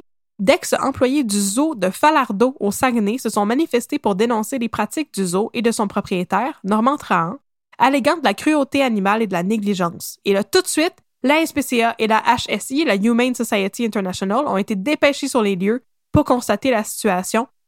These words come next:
et ont sorti les animaux de leur milieu de vie. La collègue, sa collègue, c'est ça, c'est ça cette phrase-là, <laughs> Eva Demianovic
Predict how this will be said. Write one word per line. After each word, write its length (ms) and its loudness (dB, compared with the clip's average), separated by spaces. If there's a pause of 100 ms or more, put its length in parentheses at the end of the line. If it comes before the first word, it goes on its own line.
et 320 0 (140)
ont 180 4
sorti 440 0
les 180 0
animaux 420 0 (100)
de 120 2
leur 300 2
milieu 360 2
de 120 2
vie. 240 -6 (880)
La 220 4
collègue, 640 2 (680)
sa 200 -4
collègue, 500 -4
c'est 360 -6
ça, 60 -10 (340)
c'est 120 -6
ça 140 -2
cette 180 -4
phrase-là, 420 -2 (360)
<laughs> 60 6 (460)
Eva 420 4
Demianovic 840 2